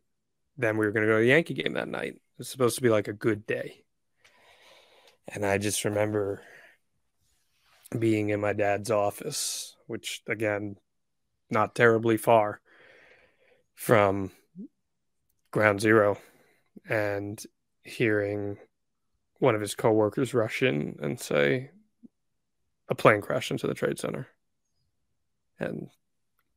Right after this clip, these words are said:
expletives go down. I remember hearing one of the towers go down,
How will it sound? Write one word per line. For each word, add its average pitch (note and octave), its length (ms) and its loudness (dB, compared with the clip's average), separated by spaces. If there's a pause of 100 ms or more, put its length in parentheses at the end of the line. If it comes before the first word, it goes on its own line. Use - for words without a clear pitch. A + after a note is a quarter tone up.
(120)
expletives G#2+ 960 -2 (340)
go - 140 -6
down. B2+ 580 4 (1500)
I - 40 -2
remember G#2+ 380 4
hearing G#2 640 0 (2000)
one A2+ 340 6
of G2+ 100 0
the G#2 80 -8
towers - 540 -4
go - 200 0
down, D2 360 -2